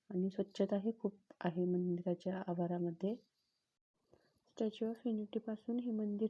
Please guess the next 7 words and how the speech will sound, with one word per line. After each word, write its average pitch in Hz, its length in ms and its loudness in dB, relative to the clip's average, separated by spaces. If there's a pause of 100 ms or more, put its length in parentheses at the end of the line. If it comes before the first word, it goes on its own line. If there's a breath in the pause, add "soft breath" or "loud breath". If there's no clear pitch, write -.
(160)
जवळ 214 280 0
आहे. 208 320 -2 (1080 soft breath)
एक 196 140 -4 (120)
तासाभरात 214 560 -2
आम्ही 220 220 0
इथे 220 180 0
पोहोचलो. 208 640 2